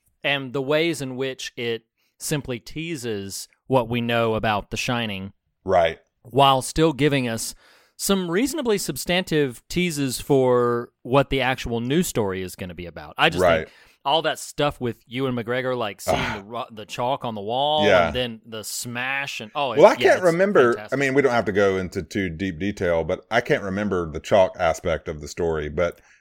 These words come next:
Speaker 1: I
Speaker 2: um,
Speaker 1: couldn't either, but I thought that that was maybe because of just the distance of time from my having read the book,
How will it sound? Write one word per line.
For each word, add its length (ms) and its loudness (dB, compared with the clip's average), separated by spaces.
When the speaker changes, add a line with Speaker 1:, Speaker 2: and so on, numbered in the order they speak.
Speaker 1:
I 200 8
Speaker 2:
um, 100 8
Speaker 1:
couldn't 180 0
either, 280 4
but 120 4
I 80 2
thought 220 2
that 100 -4
that 140 2
was 120 0
maybe 240 2
because 580 -2
of 120 -8
just 240 -10
the 120 -6
distance 580 -8
of 160 -4
time 420 -4
from 400 -6
my 160 -4
having 240 -2
read 200 -2
the 60 -10
book, 260 -4